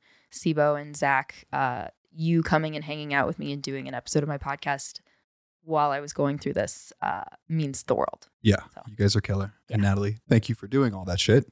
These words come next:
Speaker 1: Thank you.
Speaker 2: Good God. When I,
Speaker 1: <laughs>
Speaker 2: 'cause I, I didn't have a lot to time, of time to think before I left, right?
Speaker 1: Right.
Speaker 2: And I didn't talk to you for a while.
Speaker 1: Yeah.
Speaker 2: Uh, 'cause my phone calls were limited. And so when I did call you and you told me what you were doing for the podcast,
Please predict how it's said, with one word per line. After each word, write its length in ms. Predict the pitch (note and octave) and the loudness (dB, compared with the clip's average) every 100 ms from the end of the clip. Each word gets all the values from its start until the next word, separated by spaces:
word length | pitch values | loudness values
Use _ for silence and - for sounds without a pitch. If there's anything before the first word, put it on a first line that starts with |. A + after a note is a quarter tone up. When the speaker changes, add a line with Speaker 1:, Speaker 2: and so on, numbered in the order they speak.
| - | -2
Speaker 1:
Thank 240 | C4 - | -2 -2
you. 60 | - _ - | -12 _ 0
Speaker 2:
Good 300 | A#2+ C3 - | 2 2 0
God. 200 | G2+ F#2 | 0 0
When 180 | C3 D3 | -4 0
I, 380 | D3+ D#3+ C#3+ G#2+ - _ _ _ _ _ | 2 0 -4 -10 -16 _ _ _ _ _
Speaker 1:
<laughs> 680 | _ _ _ _ _ _ - | _ _ _ _ _ _ 0
Speaker 2:
'cause 140 | E3 | 2
I, 100 | D3+ D3+ D#3 E3 | 2 2 0 2
I 40 | |
didn't 200 | F3 D#3+ | 2 2
have 140 | C#3+ | 2
a 40 | B2 | 2
lot 240 | A#2+ A2+ | 2 2
to 80 | - | 0
time, 320 | B2 G#2+ G2 | 2 2 2
of 140 | A2 - | -6 0
time 200 | A2 G2 | 2 2
to 60 | |
think 260 | - F#2+ F#2+ | 0 -2 0
before 260 | G#2 - F#2+ | -2 2 2
I 40 | |
left, 340 | G2+ F#2+ - | 2 0 0
right? 140 | G#2+ F#2+ | 2 2
Speaker 1:
Right. 100 | F#2 _ | 0 _
Speaker 2:
And 300 | A#2 A#2 G#2+ - | 2 2 2 0
I 120 | A#2 | 2
didn't 180 | A#2+ A2+ | 2 0
talk 300 | - B2+ B2 | 6 6 6
to 80 | A2 | 2
you 140 | G#2 | 0
for 160 | G2 G2+ | 2 0
a 80 | G2 | 2
while. 580 | G#2 G2+ F#2+ E2+ G#2+ - | 4 4 2 -4 -10 0
Speaker 1:
Yeah. 140 | C3+ - - _ - | 0 0 -8 _ -2
Speaker 2:
Uh, 520 | A2 G2+ F#2 E2 D2+ _ _ - | 2 2 0 -4 -10 _ _ -6
'cause 140 | A2+ | -2
my 120 | A2 | 0
phone 260 | - A#2+ A#2 | 4 2 2
calls 280 | A2 G2 - | 0 -2 0
were 80 | |
limited. 480 | G2 F#2+ F#2 F2 G#2+ _ _ _ _ _ | 0 2 2 0 -2 _ _ _ _ _
And 140 | B2 A#2 | -4 2
so 100 | C3 | 4
when 100 | B2 | 4
I 60 | |
did 200 | A#2 B2 | 2 -4
call 220 | - A#2 A2 | 2 2 4
you 120 | A2 | 2
and 100 | G#2+ | 0
you 100 | G#2 - | -4 -8
told 340 | - B2 A#2 A2+ | 2 6 6 6
me 120 | G#2 | 0
what 180 | G#2+ G#2 | 2 2
you 80 | G#2 | 0
were 80 | G#2 | -2
doing 360 | A#2 A2 G#2+ | 2 2 2
for 120 | - | 0
the 80 | G#2 | 0
podcast, 800 | G2 G2 - G2+ F#2+ G2 - - | 2 2 2 2 2 2 -2 -4